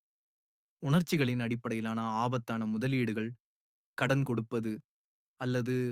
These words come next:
வாகனம் அல்லது சொத்து போன்ற பெரிய கொள்முதல்களை மேற்கொள்வது இன்னுக்கு நஷ்டத்தை ஏற்படுத்தக்கூடும். ஒட்டுமொத்தமாக, சிந்தித்து எடுக்கப்பட்ட நிதி முடிவுகள் இன்னும் லாபம் தரும்.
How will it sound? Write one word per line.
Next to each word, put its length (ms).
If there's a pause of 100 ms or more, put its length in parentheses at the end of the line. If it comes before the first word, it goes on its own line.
(200)
வாகனம் 500 (320)
அல்லது 420
சொத்து 440
போன்ற 300 (300)
பெரிய 280
கொள்முதல்களை 680
மேற்கொள்வது 600 (440)
இன்னுக்கு 320
நஷ்டத்தை 580
ஏற்படுத்தக்கூடும். 720 (960)
ஒட்டுமொத்தமாக, 680 (420)
சிந்தித்து 560
எடுக்கப்பட்ட 580
நிதி 340
முடிவுகள் 560
இன்னும் 240
லாபம் 380
தரும். 280